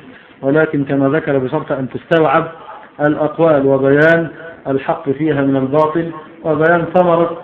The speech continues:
ذكر هذا الخلاف. ثم بعد ذلك التفسير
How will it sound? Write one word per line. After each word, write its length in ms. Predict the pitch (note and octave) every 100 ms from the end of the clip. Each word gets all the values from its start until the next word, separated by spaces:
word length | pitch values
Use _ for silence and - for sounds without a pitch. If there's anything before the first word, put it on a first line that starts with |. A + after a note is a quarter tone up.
| - - -
ذكر 320 | D3 D#3+ C#3
هذا 520 | C#3+ D3+ C#3 D3 D3 - - - D3
الخلاف. 520 | D3 C#3+ D3 C#3 G#2+ - - - - - - - - - _ _ _ _ _ _ _ _ F#4+ _ C#4 B3 C#4+ _ _ _ _ _ _ _
ثم 140 | F#3 D#3+
بعد 340 | C#3+ C3+ C3+
ذلك 680 | C3+ D#3 C#3+ C#3 D3+ E3 E3 - - -
التفسير 1700 | C#3 C3 B2 B2+ B2 B2 B2 A#2+ A#2+ B2 - - C3 - - D3 D#3+